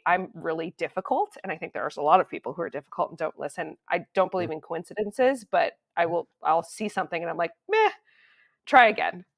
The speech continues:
Speaker 1: try
Speaker 2: Right.
Speaker 1: again harder." And so one of the things you're helping me with is kinda, like, honing that voice and belief.
Speaker 2: Mm-hmm.
Speaker 1: Um, and so what, you know, she shows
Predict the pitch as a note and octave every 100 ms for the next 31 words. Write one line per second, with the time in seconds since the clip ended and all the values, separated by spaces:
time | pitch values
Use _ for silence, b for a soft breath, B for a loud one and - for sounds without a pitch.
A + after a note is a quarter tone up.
0 | _ - B3 A#3 G3+ F#3+ D3 B2 - F#3+
1 | - F#3+ G3 G3 F#3 F3 F3 E3+ D#3+ F#3
2 | - D3 G3 D4 G3+ D#3 D#3 - F#3+ E3
3 | C#3 - F#3 F3 D3+ - C#3+ D#3 D#3 -
4 | C3 B2+ C3 D4 E4+ _ B B B A#2+
5 | A2+ C3 D#3 G3 F3+ D#3+ C#3+ - G#3+ A3+
6 | F#3+ F3+ F#3+ A#3+ C#4 A#3 B B B B
7 | G#3+ G3+ F3 D#3 _ _ _ _ _ _
8 | _ - - C4+ - A3